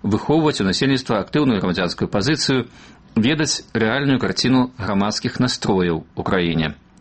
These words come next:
Такую прапанову выказаў у сваім лісце на Свабоду Сцяпан Косны з Менску. Падобную акцыю, спадар Сцяпан, апазіцыя ўжо спрабавала праводзіць некалькі гадоў таму.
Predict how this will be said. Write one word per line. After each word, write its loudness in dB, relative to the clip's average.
Такую 0
прапанову 0
выказаў 0
у -2
сваім 2
лісце 2
на 4
Свабоду 0
Сцяпан -2
Косны 0
з -2
Менску. 0
Падобную 4
акцыю, -2
спадар -2
Сцяпан, 0
апазіцыя 0
ўжо 0
спрабавала 0
праводзіць 0
некалькі -2
гадоў 0
таму. 0